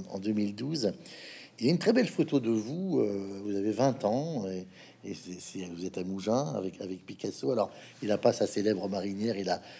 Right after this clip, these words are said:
une chemise à carreaux, il a la main sur votre épaule. Et là, vous dites, euh, mais je pense que vous étiez beaucoup plus petite, hein, euh, vous aviez peur qu'il vous tire le portrait.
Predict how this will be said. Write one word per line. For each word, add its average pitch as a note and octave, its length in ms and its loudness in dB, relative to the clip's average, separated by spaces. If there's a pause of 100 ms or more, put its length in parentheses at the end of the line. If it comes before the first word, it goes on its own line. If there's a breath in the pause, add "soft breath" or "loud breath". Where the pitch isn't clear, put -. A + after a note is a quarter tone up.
(120 soft breath)
une F#2+ 180 -6
chemise G2+ 340 0
à F#2+ 60 2
carreaux, C3 480 4
il F#2+ 100 -2
a F#2 80 0
la F#2+ 100 0
main A#2 160 2
sur A#2 180 -4
votre G2+ 260 -4
épaule. C3+ 440 0 (440 loud breath)
Et - 60 -8
là, C#3+ 200 0
vous A2 180 0
dites, A2+ 440 -6
euh, F#2+ 200 4
mais F#2 60 -4
je - 80 -6
pense C#3+ 180 2
que - 60 -8
vous F2+ 140 -2
étiez F2 160 -6
beaucoup F2+ 220 -10
plus G#2 120 -12
petite, - 320 -6
hein, A2 180 2 (520 loud breath)
euh, G2 320 6 (140)
vous A#2+ 300 2
aviez E3 280 6
peur G#3 420 8 (480 soft breath)
qu'il D3 220 -2
vous D3 180 0 (220)
tire G3 240 4
le D#3+ 80 10
portrait. - 560 0